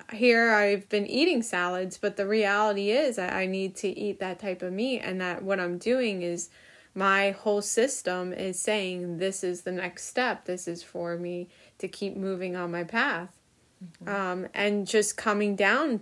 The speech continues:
Speaker 1: to the why, the why, the why, the why of
Speaker 2: Yeah.
Speaker 1: what's transferring and what information, why I'm getting this information,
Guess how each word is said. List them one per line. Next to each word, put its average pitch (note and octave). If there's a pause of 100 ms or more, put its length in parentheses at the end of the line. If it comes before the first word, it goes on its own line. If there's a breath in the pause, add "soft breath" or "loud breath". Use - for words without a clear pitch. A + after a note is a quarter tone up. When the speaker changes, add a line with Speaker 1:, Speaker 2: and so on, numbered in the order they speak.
Speaker 1:
to G3
the F#3
why, F3+
the E3+
why, F#3+
the F#3+
why, F#3+
the F#3+
why F#3+
of F3+ (380)
Speaker 2:
Yeah. G3+
Speaker 1:
what's G3+
transferring G#3
and F#3
what F#3+
information, F#3+
why F#3+
I'm F#3+
getting F3+
this F3+
information, F3